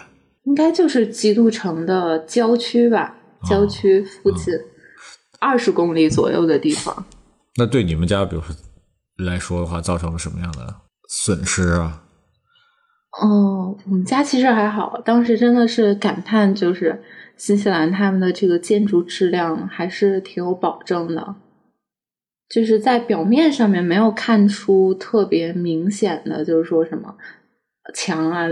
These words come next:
Speaker 1: 就是断了啊什么的，是没有的。
Speaker 2: 嗯。嗯。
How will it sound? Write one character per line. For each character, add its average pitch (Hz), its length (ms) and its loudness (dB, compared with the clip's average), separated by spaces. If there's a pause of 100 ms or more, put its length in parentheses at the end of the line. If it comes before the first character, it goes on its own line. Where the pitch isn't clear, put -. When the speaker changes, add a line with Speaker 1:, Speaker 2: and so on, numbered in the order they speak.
(560)
Speaker 1:
就 185 100 -4
是 165 320 -2 (220)
断 202 340 0
了 - 100 -6
啊 - 240 -8
什 202 160 -10
么 - 100 -12
的， - 180 -14
是 - 140 -14
没 170 200 2
有 92 240 2
的。 - 160 -14 (160)
Speaker 2:
嗯。 98 220 2
嗯。 82 80 -6